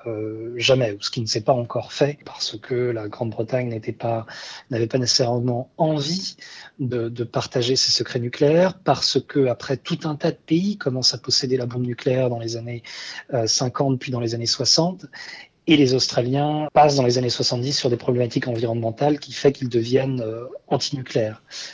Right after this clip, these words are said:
Donc ils ont un peu raté cette fenêtre de tir. Mais initialement, et, et je pense qu'il est important de, de le rappeler pour les, pour les auditeurs, il s'agit de tests de bombes nucléaires qui sont aussi puissantes qu'Hiroshima et Nagasaki.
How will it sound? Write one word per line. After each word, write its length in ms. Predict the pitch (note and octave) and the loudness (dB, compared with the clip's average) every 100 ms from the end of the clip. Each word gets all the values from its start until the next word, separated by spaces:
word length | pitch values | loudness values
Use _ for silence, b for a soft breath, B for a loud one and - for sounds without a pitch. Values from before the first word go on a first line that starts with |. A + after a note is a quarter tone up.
| B | B
Donc 160 | C3+ | -2
ils 100 | C#3 | 2
ont 60 | C#3 | 4
un 80 | C#3 | 4
peu 120 | F3 | 4
raté 280 | D3 D3 F3+ | 4 4 2
cette 220 | - C3+ | 2 0
fenêtre 260 | - C3 A#2+ | 0 -4 -2
de 100 | B2 | -4
tir. 340 | - G#2+ - - - | -4 -8 -16 -18 2
Mais 180 | C#3+ D3 | 2 4
initialement, 760 | F3 E3+ - D#3 D#3 G3 G3 C3 | 4 4 4 6 6 4 2 2
et, 160 | C3+ - | 2 2
et 40 | |
je 80 | - | -2
pense 200 | D#3+ - | -2 -4
qu'il 120 | - | -2
est 40 | |
important 380 | B2 B2+ - C#3 | -2 -2 -2 -2
de, 160 | B2 A2+ | 0 -2
de 120 | A#2 | -4
le 100 | A2+ | -4
rappeler 300 | B2 B2 D3 | -4 0 0
pour 220 | C3+ A#2+ | 0 -4
les, 200 | A2 - - | -6 -12 -8
pour 140 | B2+ | -4
les 160 | A2+ A2+ | -4 -6
auditeurs, 460 | A2 - G#3 F3+ B B B B B _ | -8 -4 -4 -4 B B B B B _
il 100 | D#3 | -2
s'agit 560 | C#3 - C#3+ C#3 F3+ A#3 | -2 4 6 6 2 0
de 240 | C3+ B2 - _ | 2 0 0 _
tests 460 | - F#3+ E3+ - - | 2 4 4 -2 -2
de 220 | G#2+ A2+ | -2 0
bombes 320 | A2 C#3 F3 | -2 0 0
nucléaires 720 | C#3 A#2+ A2+ - D3 A3 F3 | -2 -4 -4 -4 0 0 -2
qui 160 | - A#2+ | -8 -8
sont 340 | - - A3+ - - | -4 -4 -6 -8 -8
aussi 360 | G#2+ - A3+ | -4 -4 -6
puissantes 640 | G#3+ - - - A3 E3+ | -12 -12 -6 0 0 -2
qu'Hiroshima 600 | - C#3 A#2+ - C3 D#3+ E3 | -6 -8 -6 -6 -4 -4 -4
et 40 | |
Nagasaki. 600 | A#2 B2+ E3 A#3 - E3+ | -4 -4 -2 -2 -2 -2